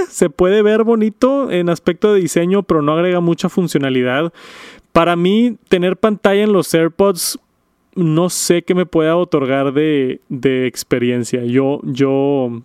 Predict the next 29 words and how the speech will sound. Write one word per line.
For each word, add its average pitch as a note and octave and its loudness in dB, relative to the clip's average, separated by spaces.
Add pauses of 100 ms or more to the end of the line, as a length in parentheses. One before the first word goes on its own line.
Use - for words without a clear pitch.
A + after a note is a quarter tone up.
(100)
simplemente, C#3 -2
no C3+ -2
sé D3 -2
si D3+ -6
estoy D3 0
muy D3 0
hater D#3 0
con E3 -2
esta E3 -4
nota D#3+ -2
el E3 -2
día E3+ 2
de E3 2
hoy, F3 0 (340)
pero D#3 2
no E3 0
me G3 2
emocionó E3+ -2
nada. C3 -2
Vi C3 0
muchos F3 -2
tweets, D#3+ 0
vi C#3+ 2
videos D3+ 2
de D#3 0
que, C#3 -4
"No F#3+ -4
manches, A#3 -2
vienen, G#3+ 0